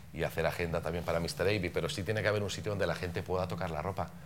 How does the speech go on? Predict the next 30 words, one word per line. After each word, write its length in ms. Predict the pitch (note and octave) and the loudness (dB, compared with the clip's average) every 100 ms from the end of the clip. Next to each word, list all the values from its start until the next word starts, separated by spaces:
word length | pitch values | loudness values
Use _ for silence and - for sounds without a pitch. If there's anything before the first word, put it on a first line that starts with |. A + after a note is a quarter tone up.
| - - - | -12 -12 -4
O 40 | |
sea, 120 | - F2 | 2 4
demasiado 420 | E2+ D#2 G2+ A2 | 6 4 4 4
milagro 440 | G#2 G#2 G2 F#2+ | 4 4 6 4
es 160 | A2 - - - - - - - - - F#2+ | 2 -4 -12 -16 -16 -16 -16 -16 -16 -8 0
lo 140 | G2+ | 0
que 80 | E2 | 0
estamos 400 | - F2+ F#2+ - | 0 0 0 2
alcanzando, 720 | F#2 F2+ F2+ F2+ E2 F#2+ G2+ | 2 2 0 -2 0 0 0
los 140 | F#2 - | 0 -2
sitios 380 | - F2 G2+ | -4 0 0
que 80 | - | 0
vamos 240 | F#2 F#2 F#2+ | 0 0 -2
sin 120 | G2 | -2
que 80 | E2 | -2
la 60 | |
gente 260 | - F2 F#2+ | -2 -2 -4
la 80 | E2+ | -2
pueda 240 | F#2 F#2+ | -2 -2
tocar. 320 | F2 - G#2+ | -2 -2 -2
Eso 160 | F#2+ F2+ | -2 -4
os 60 | |
dice 200 | F2+ F2+ | -4 -4
que 80 | F#2 | -6
tenemos 260 | F2 E2+ F2+ | -4 -4 -4
mucha 220 | F#2 F#2+ | -4 -4
credibilidad 500 | G2 F2+ E2 E2 D2+ | -4 -4 -4 -4 -4
en 60 | E2 | -6
eso, 240 | F2 E2+ | -8 -10
¿no? 320 | E2 - - | -12 -14 -16